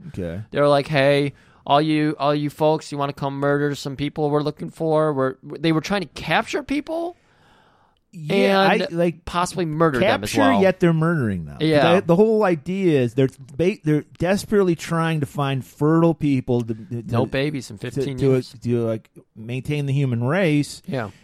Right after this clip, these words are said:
Speaker 1: And, uh, these are, these, if you're gonna, like, I guess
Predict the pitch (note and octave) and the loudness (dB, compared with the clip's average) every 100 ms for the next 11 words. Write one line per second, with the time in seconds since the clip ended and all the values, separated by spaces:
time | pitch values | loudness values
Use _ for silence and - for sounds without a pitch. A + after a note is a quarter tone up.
0 | B2+ _ D3 C#3+ C#3 C#3 - _ A#2 A2 | -20 _ -6 -4 -4 -6 -12 _ -12 -10
1 | A#2+ D3+ F3+ A2 A2 D3+ B2 A#2+ D3+ E3 | -8 -4 -4 -4 -6 -8 -8 -8 -4 -4
2 | G2+ - G2+ F#2 - _ _ _ _ _ | -6 -10 -12 -12 -14 _ _ _ _ _
3 | _ _ - A2+ F#3 A3+ | _ _ -14 -4 -4 -4